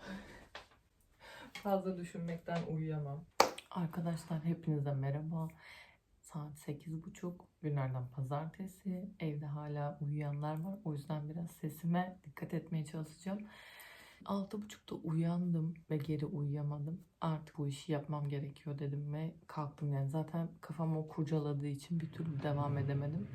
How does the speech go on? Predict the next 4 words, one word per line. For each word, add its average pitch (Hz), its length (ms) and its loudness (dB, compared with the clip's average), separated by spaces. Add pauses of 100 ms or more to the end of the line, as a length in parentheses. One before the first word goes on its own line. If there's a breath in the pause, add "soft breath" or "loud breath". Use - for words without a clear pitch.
(480 loud breath)
Yazlık 147 380 0
kışlık - 380 -12
değiştiriyoruz. - 1000 -6 (220)
Şimdi 190 680 2